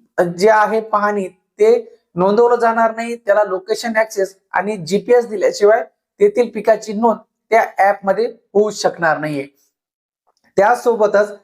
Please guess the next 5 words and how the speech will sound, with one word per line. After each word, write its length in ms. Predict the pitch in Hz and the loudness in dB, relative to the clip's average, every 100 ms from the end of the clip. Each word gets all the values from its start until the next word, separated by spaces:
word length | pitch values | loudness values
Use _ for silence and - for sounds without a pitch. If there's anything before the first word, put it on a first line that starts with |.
| _ - | _ -4
आपण 320 | - - 240 | -2 0 0
शेतामध्ये 600 | 240 214 214 233 233 226 | 0 -2 0 -2 -2 -4
गेल्यानंतर 680 | 202 196 196 190 180 175 202 - _ _ - | 0 2 2 0 -4 -4 -2 -2 _ _ -4
प्रत्यक्ष 560 | 185 - - 240 233 247 | -4 -2 0 0 0 -2
शेतात 640 | - 214 208 220 180 175 | 0 0 0 2 -2 -2